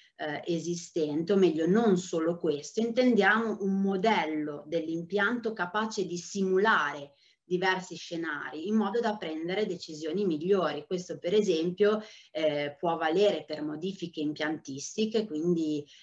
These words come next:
eh, l'aggiunta di una linea di produzione, la sostituzione di un macchinario o anche per, eh, variazioni del mix produttivo.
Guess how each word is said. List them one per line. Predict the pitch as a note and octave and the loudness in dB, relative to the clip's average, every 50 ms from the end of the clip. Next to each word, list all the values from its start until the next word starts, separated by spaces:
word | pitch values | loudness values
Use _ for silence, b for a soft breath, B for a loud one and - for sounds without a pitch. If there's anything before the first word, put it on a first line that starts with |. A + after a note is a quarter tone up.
| B - | B -6
eh, | D3+ D3+ D3+ D3 | -4 -2 0 0
l'aggiunta | D3+ D3+ D#3 D3+ D3 D#3 D#3 D#3 D#3+ D#3+ | 0 0 0 -2 -4 -4 -4 -2 -2 -2
di | D3 D3 | -2 0
una | D#3 D3+ D3 | -2 0 0
linea | D3+ D#3 D#3 D#3 | 0 0 0 -2
di | D3 D#3 D3+ | -2 -4 -6
produzione, | - - D#3 D3+ D3+ - - - - D3 C#3+ E3+ F#3 F3+ E3+ | -2 -2 -2 -2 -2 -8 -10 -6 -4 0 2 4 6 6 6
la | D#3 D#3 | 4 2
sostituzione | D#3+ - D#3 D3+ - E3 - - D3+ - - - E3 E3 D#3 D#3 D3+ D3+ | -2 -4 -10 -8 -6 -8 -6 -6 -12 -14 -12 -4 -2 0 2 2 2 2
di | D#3+ D#3+ | 2 4
un | E3 | 4
macchinario | E3 D#3+ E3+ - - - B3 A#3 G3 E3 D#3 D#3+ F#3+ G#3+ A#3 A#3 A3+ | 4 4 2 0 0 2 4 4 6 6 6 4 6 6 4 4 2
o | - - A#3+ A#3+ | 2 4 4 6
anche | A3+ F#3 D#3+ D#3+ E3+ F3+ F3 A#3 A3 A3 | 6 4 4 2 0 0 0 0 -2 -2
per, | - F#3 E3 D#3 D#3 E3+ F3 G3+ | -2 -2 0 0 2 2 2 2
eh, | G3+ G#3 G#3+ G#3 - - D#3+ D3+ D3 C#3+ | 2 2 2 0 -2 -4 -6 -6 -6 -2
variazioni | D3+ E3 E3+ F3+ F#3+ G#3+ A3 G#3+ - - - E3+ D3+ D3 D#3 E3+ F3+ G3 F3 | 0 0 2 2 2 0 0 -4 -8 -2 0 0 0 0 0 0 0 0 2
del | F#3+ G#3 G3+ | 2 2 2
mix | F#3+ E3 D3+ C#3+ - - | 2 0 -2 -4 -8 -16
produttivo. | - - D#3+ D3+ D3 D3+ - _ _ - C#3 C#3 C3+ C#3 C#3+ D3 | -12 -8 -8 -8 -8 -8 -18 _ _ -6 -6 -6 -4 -6 -8 -10